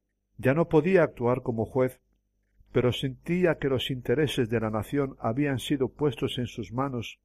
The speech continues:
para fines más elevados, y sería traición dejar de cuidar de ellos, al menos mediante sus intercesiones. Aquí nos quedamos hoy,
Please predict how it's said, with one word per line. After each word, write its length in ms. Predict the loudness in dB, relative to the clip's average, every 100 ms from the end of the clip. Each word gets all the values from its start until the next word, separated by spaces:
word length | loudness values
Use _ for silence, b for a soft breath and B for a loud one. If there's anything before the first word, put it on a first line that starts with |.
| _ _ _ -6
para 220 | -2 -2
fines 380 | 0 0 -2 -2
más 280 | -4 -2 -2
elevados, 720 | -2 -2 -4 -6 -12 -16 -20 _ _ b b b b b -6
y 100 | -2
sería 400 | 2 4 4 4
traición 560 | 0 -2 0 -2 -2
dejar 420 | -4 -4 -2 -2 -2
de 160 | -4
cuidar 380 | -2 0 0 0
de 220 | 0 0
ellos, 440 | -2 -6 -12 -14 -18 _ _ _ b b
al 160 | -4 -2
menos 500 | -2 -2 -2 -8 -12 _
mediante 520 | -2 0 0 0 -2
sus 260 | -2 -4 -4
intercesiones. 1040 | -4 -6 -6 -6 -6 -6 -8 -10 -16 -18 -20 _ _ _ _ _ _ _ _ _ _ _ _ _ _ _ _ _ _ _ _ _ _ -4
Aquí 260 | -2 2
nos 200 | 2 2
quedamos 480 | 2 2 2 0 0
hoy, 320 | 0 0 -6